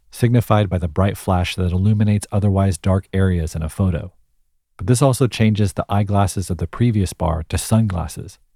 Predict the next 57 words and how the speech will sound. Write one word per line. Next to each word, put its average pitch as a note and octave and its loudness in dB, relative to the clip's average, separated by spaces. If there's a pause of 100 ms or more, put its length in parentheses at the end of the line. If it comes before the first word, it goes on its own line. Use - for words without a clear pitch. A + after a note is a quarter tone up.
meaning A2 4
that F2+ 0
he D2 -14
can F#2 -4
see A#2 0
the A2 0
truth A2 -2
or F#2+ -4
picture G#2 -2
even A2 0
behind F#2 0
the E2+ 0
darkness F#2+ -2
of E2+ -2
his E2+ -6
shades G2 -2
while F#2+ 0
the F2+ 2
rest G2+ 2
of E2+ -4
us F2 -4
need D#2+ -2
a D#2 -6
flash. F2 -4 (720)
He G#2+ 0
continues, A2+ 2
"Satisfied G#2 0
with E2 -6
nothing, E2+ 0
you G#2 0
don't A2 2
know F#2+ 0
the E2+ -6
half G2 -2
of D#2+ -8
it." - -14 (680)
This G#2+ 2
is C3 2
a C#3 4
play G#2+ 2
on G2+ 2
the G2 0
phrase E2+ -2
"never E2+ -2
satisfied," F2 -4 (180)
with G2+ -2
Wayne A2+ 4
paradoxically G2 0
saying E2 -2
that D#2+ -2
we F#2 0
don't F#2+ 0
know F2+ -2
the D#2 -4
half D#2+ -4
of D#2 -6
nothing, F2 -2